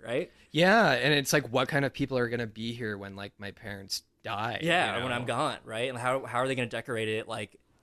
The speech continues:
Speaker 1: we sort of moved to our place, like, my place, my place now in Omaha, I guess, is, like,
Speaker 2: Mm-hmm.
Speaker 1: out of, like, convenience, you know? It's just like, what,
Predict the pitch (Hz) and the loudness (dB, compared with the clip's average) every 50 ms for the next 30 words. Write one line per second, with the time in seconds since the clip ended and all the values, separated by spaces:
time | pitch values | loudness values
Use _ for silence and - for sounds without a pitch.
0 | _ _ _ _ _ _ _ - 143 160 - 170 160 151 139 135 139 143 147 143 | _ _ _ _ _ _ _ -4 -2 0 2 2 2 0 0 0 0 0 0 -2
1 | - - 139 131 131 - 123 131 131 131 135 117 110 110 - 127 113 - 117 110 | -2 -2 -2 -2 -2 0 -2 -2 -2 -2 -4 -4 -2 -2 -4 -6 -6 -6 -8 -8
2 | 107 - 131 117 107 - 120 107 - - 117 110 - 120 110 110 110 113 117 117 | -6 -4 -4 -4 -4 -4 -6 -8 -8 -8 -8 -8 -6 -6 -6 -4 -4 -6 -6 -6
3 | 113 113 113 110 110 120 113 113 107 - - 117 117 104 110 117 113 110 - - | -6 -6 -6 -6 -4 -4 -4 -4 -4 -4 -6 -6 -8 -6 -4 -4 -4 -6 -6 -8
4 | 131 131 120 117 110 101 107 - - - 151 139 131 117 117 113 - 120 110 107 | -8 -8 -8 -8 -8 -10 -10 -12 -4 0 0 0 2 0 -2 -4 -6 -8 -10 -8
5 | 107 110 131 131 110 - - - - - - - 123 120 113 110 110 110 117 117 | -6 -4 -4 -4 -4 -4 -6 -6 -6 -6 -6 -4 -4 -2 0 0 0 0 0 0
6 | 123 - 131 - - 123 117 120 120 - 127 123 123 127 139 139 143 143 123 - | -2 -2 -2 -2 -2 -2 -4 -6 -8 -6 -2 0 2 2 2 2 0 0 -2 -6